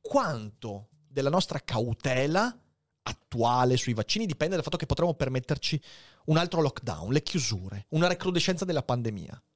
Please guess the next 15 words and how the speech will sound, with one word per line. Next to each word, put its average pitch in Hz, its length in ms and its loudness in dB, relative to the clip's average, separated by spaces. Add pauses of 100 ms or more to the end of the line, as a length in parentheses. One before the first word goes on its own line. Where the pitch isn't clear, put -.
(460)
Noi 320 200 4
qui 269 100 2
su 254 80 2
Daily 233 200 4
Cogito 254 320 2
non 143 100 2
solo 269 180 4
potremo 113 280 0
permettercelo, 107 580 0
ma 143 160 2 (240)
ne 127 60 0
avremo 180 180 2
un 175 100 2
vantaggio 160 380 2
enorme, 165 580 4